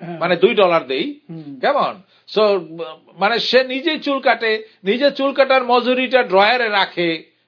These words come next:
Speaker 2: কেমন?
Speaker 1: হুম।
Speaker 2: এবং বাড়তি টাকাটা পকেটে রাখে। তো বাড়তি টাকাটা সে নিজেই নাপিত, নিজেই চুল কাটে, নিজেই টাকা নেয়, আবার বাড়তি কেন টাকা তাকে দিতে হবে? কেমন? So, এটা,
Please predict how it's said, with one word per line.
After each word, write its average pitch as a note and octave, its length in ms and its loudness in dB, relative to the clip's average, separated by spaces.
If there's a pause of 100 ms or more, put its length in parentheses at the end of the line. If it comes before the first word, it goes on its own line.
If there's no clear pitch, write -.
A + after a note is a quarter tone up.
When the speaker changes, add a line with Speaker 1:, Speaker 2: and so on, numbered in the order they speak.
Speaker 2:
কেমন? A#3+ 360 0
Speaker 1:
হুম। E3 260 -10
Speaker 2:
এবং A#3 240 2
বাড়তি A#3 360 2
টাকাটা C4+ 440 0
পকেটে F#3+ 360 0
রাখে। A#2+ 320 -6 (500)
তো A3 80 -2
বাড়তি A3 420 0
টাকাটা C4+ 440 0
সে A#3+ 160 -4
নিজেই A3+ 360 -2
নাপিত, G#3+ 440 -2
নিজেই A#3 320 -4
চুল A3+ 220 -6
কাটে, G3+ 280 0
নিজেই A3 340 -4
টাকা G3+ 300 0
নেয়, F3+ 200 0
আবার B3+ 300 4
বাড়তি G#3+ 460 -4
কেন C4+ 200 -2
টাকা G3 240 -4
তাকে C#3+ 240 -6
দিতে A2 240 -10
হবে? E2 220 -10 (540)
কেমন? G#3 340 0 (100)
So, A3 80 2
এটা, B3 560 2